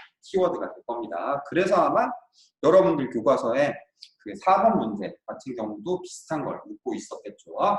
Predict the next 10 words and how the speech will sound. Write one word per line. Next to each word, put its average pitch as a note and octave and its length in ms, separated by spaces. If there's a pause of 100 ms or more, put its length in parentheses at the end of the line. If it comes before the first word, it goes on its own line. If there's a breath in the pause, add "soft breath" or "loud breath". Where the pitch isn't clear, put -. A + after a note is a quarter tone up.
(540 soft breath)
자, - 260 (520 loud breath)
나머지 G3 400
부분들은 F3 760
여러분들이 C#3+ 400 (1400)
여기서 - 500 (200)
정리했던 D3 600
거 B2+ 260
참고해가지고, D3+ 1000 (380)
어, A2 180 (220)
그 G#2 280